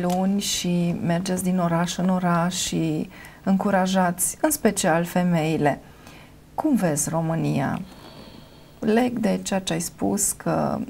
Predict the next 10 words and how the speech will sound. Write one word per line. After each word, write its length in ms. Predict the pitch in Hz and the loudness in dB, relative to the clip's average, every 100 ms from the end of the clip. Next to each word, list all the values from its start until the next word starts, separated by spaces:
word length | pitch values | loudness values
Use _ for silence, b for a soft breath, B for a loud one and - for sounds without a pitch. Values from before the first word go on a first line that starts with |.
| - | -8
visul 540 | 175 185 220 - 214 190 | -4 -2 -2 -2 -2 0
este 300 | 180 180 180 | -2 -2 -2
de 120 | 185 | 0
a 80 | 170 | -2
vedea 580 | 180 - 185 175 175 185 | -2 -4 -2 0 0 0
oameni 340 | 175 170 175 | -2 0 0
biruitori, 680 | 175 175 180 180 - - - - | 0 -2 -2 -4 -4 -6 -6 -6
de 80 | |
a 40 | 214 | -6
vedea 440 | 208 208 175 170 | -6 -4 -2 -2